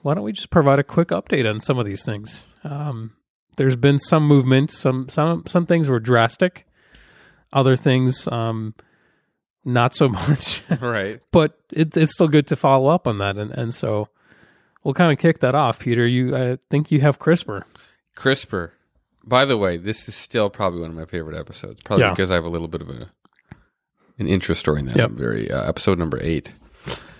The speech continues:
Speaker 2: Um, you wanna go back and listen to that. But, and this one has probably been one of the most downloaded episodes we've actually had, even on
Speaker 1: Yep.
Speaker 2: the podcast as well.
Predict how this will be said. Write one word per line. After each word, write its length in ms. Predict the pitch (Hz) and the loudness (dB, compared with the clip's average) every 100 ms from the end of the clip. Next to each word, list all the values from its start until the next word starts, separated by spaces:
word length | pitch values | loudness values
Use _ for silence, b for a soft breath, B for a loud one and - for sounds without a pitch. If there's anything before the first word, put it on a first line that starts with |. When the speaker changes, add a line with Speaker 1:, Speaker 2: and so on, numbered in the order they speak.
| B | B
Speaker 2:
Um, 480 | - 104 101 98 87 - _ _ _ _ - | 0 2 2 2 -4 -10 _ _ _ _ -12
you 80 | 101 | -6
wanna 100 | 92 | -6
go 140 | 87 85 | -4 -2
back 260 | 85 82 | -2 -4
and 80 | - | -8
listen 220 | 80 - | -14 -14
to 60 | 82 | -14
that. 260 | 82 82 - - | -12 -14 -14 0
But, 460 | 110 104 - - - _ - | 4 4 0 -14 -18 _ -6
and 140 | 127 | 0
this 160 | 131 123 | 0 0
one 120 | 110 | -2
has 100 | 98 | -2
probably 240 | - 110 92 | 2 2 2
been 240 | 90 90 | -2 -4
one 120 | 95 | -2
of 60 | 95 | -2
the 80 | 87 | -4
most 400 | 87 95 92 - | -2 -2 -2 -4
downloaded 420 | 90 85 82 80 | -6 -6 -8 -8
episodes 380 | 80 - 78 - | -10 -12 -14 -10
we've 80 | |
actually 340 | 78 76 - - | -8 -8 -10 -16
had, 260 | - 85 | -8 -8
even 180 | 80 - | -8 -10
on 60 | - | -4
Speaker 1:
Yep. 100 | 101 | -2
Speaker 2:
the 80 | 85 | -2
podcast 460 | 76 - 73 - - | -8 -12 -14 -14 -20
as 100 | - | -14
well. 380 | 69 62 60 | -10 -10 -10